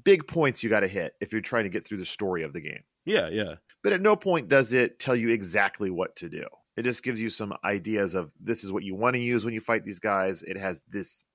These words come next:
Speaker 1: roster of, of baddies.
Speaker 2: Absolutely.
Speaker 1: But I really appreciated it telling me, like, what was available in each area. As the completionist, I do want to be able to capture each creature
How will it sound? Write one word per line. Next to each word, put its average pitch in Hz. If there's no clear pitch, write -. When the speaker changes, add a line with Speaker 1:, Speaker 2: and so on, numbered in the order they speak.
Speaker 1:
roster 98
of, 82
of 87
baddies. -
Speaker 2:
Absolutely. 95
Speaker 1:
But 139
I 147
really 170
appreciated 135
it 117
telling 113
me, 107
like, 95
what 95
was 113
available 98
in 113
each 123
area. 123
As 123
the 113
completionist, 117
I 104
do 117
want 107
to 107
be 98
able 90
to -
capture 113
each 113
creature 98